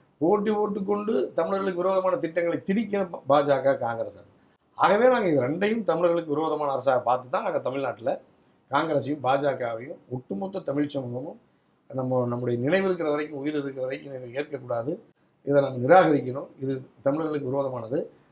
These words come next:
தமிழர்களுக்கு விரோதமானது மட்டுமல்ல, அது இந்துக்களுக்கு விரோதமானது. இந்துக்களுக்கு மட்டுமல்ல, மதசார்பற்ற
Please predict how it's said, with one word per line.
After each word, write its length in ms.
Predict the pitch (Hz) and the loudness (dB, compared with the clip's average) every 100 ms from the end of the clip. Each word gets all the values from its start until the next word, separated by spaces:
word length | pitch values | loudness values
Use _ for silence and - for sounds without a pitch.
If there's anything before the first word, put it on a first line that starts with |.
| _ | _
தமிழர்களுக்கு 500 | - 143 202 214 196 | -2 2 4 2 4
விரோதமானது 400 | 180 180 170 160 | 6 6 4 0
மட்டுமல்ல, 460 | 139 131 123 123 143 | -2 -6 -4 0 0
அது 160 | 143 127 | 0 -4
இந்துக்களுக்கு 560 | 139 175 160 147 135 | -6 -8 -4 -4 -2
விரோதமானது. 680 | 127 120 107 101 104 160 - _ _ | -2 -2 -4 -12 -8 -8 -8 _ _
இந்துக்களுக்கு 540 | - 170 208 208 202 185 | -4 -2 0 0 0 0
மட்டுமல்ல, 360 | 180 180 180 | -2 0 0
மதசார்பற்ற 840 | 175 139 165 190 185 170 170 151 | 2 4 8 8 8 2 0 2